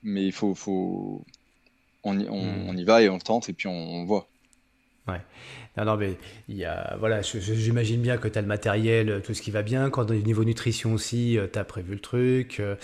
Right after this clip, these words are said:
Speaker 2: euh, au niveau quand même de, de, du timing, même si, euh, t'apprends en faisant,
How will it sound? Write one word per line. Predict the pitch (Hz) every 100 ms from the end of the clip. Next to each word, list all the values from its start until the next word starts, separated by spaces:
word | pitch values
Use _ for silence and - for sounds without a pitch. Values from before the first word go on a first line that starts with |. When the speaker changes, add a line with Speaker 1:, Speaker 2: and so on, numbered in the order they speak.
| - - -
Speaker 2:
euh, | 95 98 101
au | 127
niveau | 117 113 113
quand | 117
même | 113 113 107
de, | 101 95
de, | 92 98 92 90 90 87 87 90
du | 98
timing, | - 113 113 123 123 110
même | 92 110 113
si, | - 123 120 113 -
euh, | 92 90 90
t'apprends | - 104 - 123 120 -
en | 113
faisant, | - 123 123 156